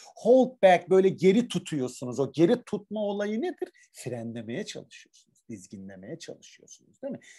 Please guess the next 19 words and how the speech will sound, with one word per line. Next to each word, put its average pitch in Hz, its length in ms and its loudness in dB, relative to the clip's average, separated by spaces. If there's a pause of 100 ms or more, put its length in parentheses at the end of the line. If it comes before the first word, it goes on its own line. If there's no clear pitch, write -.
(200)
Birebir 277 600 0 (200)
beş 220 440 0
numarada 196 420 -2
karşılığı 175 680 -4
var 127 140 2
arkadaşlar - 640 -14 (140)
bu 107 60 -20
fiile. 92 400 -18 (280)
Ama 151 340 -2
dört 370 320 0
ve 139 60 4
altı 208 380 2
numarada 202 360 -6
da 165 40 -10
tabii 302 200 2
ki 185 80 -2 (100)
azaltma 202 720 0
olayıyla 175 640 0
arkadaşlar 95 640 -12